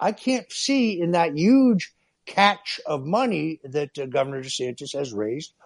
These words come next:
where are the big America First donors? I don't see them.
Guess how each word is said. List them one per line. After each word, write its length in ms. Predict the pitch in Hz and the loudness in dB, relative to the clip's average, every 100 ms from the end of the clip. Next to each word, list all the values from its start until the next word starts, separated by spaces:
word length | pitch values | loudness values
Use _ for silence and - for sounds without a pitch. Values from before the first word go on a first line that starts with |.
| - - | -20 -2
where 220 | 139 196 | 4 6
are 180 | 262 262 | 8 6
the 140 | 220 | 4
big 280 | 170 151 208 | 0 0 0
America 480 | 202 190 196 190 - | 0 0 -2 -2 -6
First 360 | - 220 208 - | -6 -4 -6 -6
donors? 520 | 120 101 85 - - _ _ | -8 -8 -16 -18 -20 _ _
I 120 | - 170 | 2 4
don't 220 | 185 160 | 4 0
see 220 | - 208 | 0 0
them. 200 | 113 85 | 0 -4